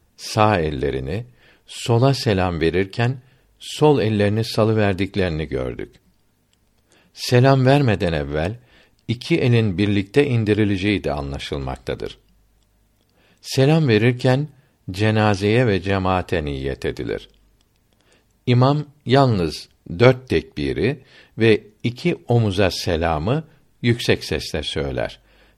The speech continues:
Başkalarını içinden okur. Cenaze duası yerine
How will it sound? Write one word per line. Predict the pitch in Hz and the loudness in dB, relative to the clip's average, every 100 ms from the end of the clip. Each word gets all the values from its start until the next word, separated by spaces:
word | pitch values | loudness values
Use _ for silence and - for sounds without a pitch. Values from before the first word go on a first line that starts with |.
| _ | _
Başkalarını | 95 107 - 110 104 98 110 156 - _ | -2 0 0 0 0 0 0 -2 -6 _
içinden | 127 120 123 107 82 | -6 -2 -2 0 -2
okur. | 67 - 69 62 - _ _ _ _ _ _ _ _ _ _ - | -4 -6 -8 -8 -12 _ _ _ _ _ _ _ _ _ _ -6
Cenaze | 98 131 139 143 180 147 | 2 4 4 4 2 2
duası | 120 110 - 104 | 4 4 2 0
yerine | 82 80 73 104 135 | 0 0 -2 -2 -4